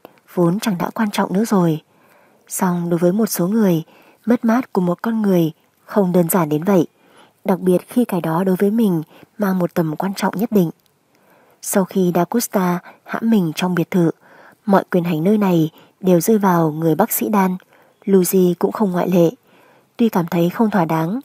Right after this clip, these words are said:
khi để cho nữ chủ nhân của mình ra đi như vậy, song mệnh lệnh bề trên là điều bất khả kháng. Gã vệ sĩ dù có bất mãn cỡ nào cũng không thể làm gì hơn. Song Lucy Mario thề rằng đây sẽ là quyết định sai lầm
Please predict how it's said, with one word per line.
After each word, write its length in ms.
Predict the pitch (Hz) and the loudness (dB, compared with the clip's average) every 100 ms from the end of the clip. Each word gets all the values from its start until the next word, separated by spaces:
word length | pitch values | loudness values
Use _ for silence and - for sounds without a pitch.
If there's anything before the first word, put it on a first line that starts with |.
| _ - _ | _ -20 _
khi 200 | - 208 | 2 4
để 140 | 165 | 4
cho 280 | - 196 185 | 2 0 0
nữ 140 | 202 269 | 0 0
chủ 120 | 196 | 0
nhân 200 | 185 220 | 0 -2
của 120 | 196 | 0
mình 320 | 175 175 160 | 0 0 -2
ra 140 | 151 180 | -2 -2
đi 160 | 180 | 0
như 140 | 175 175 | 0 0
vậy, 220 | 175 165 - _ _ _ _ | 0 0 -4 _ _ _ _
song 280 | - 180 185 | -4 -2 0
mệnh 200 | 175 185 | -2 0
lệnh 160 | 185 | 0
bề 120 | 175 156 | 0 0
trên 340 | - 196 190 - - _ | 2 2 0 -6 -18 _
là 140 | 190 | -2
điều 300 | 170 175 165 | 0 2 2
bất 160 | 165 233 | 2 0
khả 200 | - 190 | 0 -4
kháng. 400 | - 165 165 233 - _ _ _ _ _ | -2 -2 -2 -4 -10 _ _ _ _ _
Gã 180 | 185 208 | 0 2
vệ 160 | 214 185 | 2 0
sĩ 380 | - 180 220 269 _ - | 0 0 0 -2 _ -4
dù 220 | - 175 | 0 2
có 140 | - | 2
bất 160 | 190 247 | 0 0
mãn 220 | 208 226 | -2 -2
cỡ 160 | 196 220 | 0 0
nào 360 | 226 185 156 - _ _ | 2 2 0 -4 _ _
cũng 220 | - 151 202 | 0 0 2
không 180 | 214 | -2
thể 160 | 185 175 | 0 0
làm 160 | 165 151 | 0 -2
gì 180 | - | -4
hơn. 320 | 151 180 185 185 _ _ _ _ _ _ | -2 0 -2 -4 _ _ _ _ _ _
Song 460 | - - 180 175 170 - - - | -6 0 0 0 -4 -8 -18 0
Lucy 380 | 202 185 196 | 2 4 2
Mario 640 | 185 185 185 185 190 185 180 - - _ _ - | 2 2 0 0 0 0 -2 -8 -20 _ _ -4
thề 180 | 202 175 | -2 0
rằng 340 | 185 175 165 - - | 0 0 -2 -6 -8
đây 140 | - 190 | -2 0
sẽ 140 | - | 0
là 160 | 262 196 | 2 0
quyết 220 | - 262 | 0 0
định 180 | 240 165 | 2 2
sai 200 | 233 220 | 0 0
lầm 320 | 202 180 160 | 0 0 -2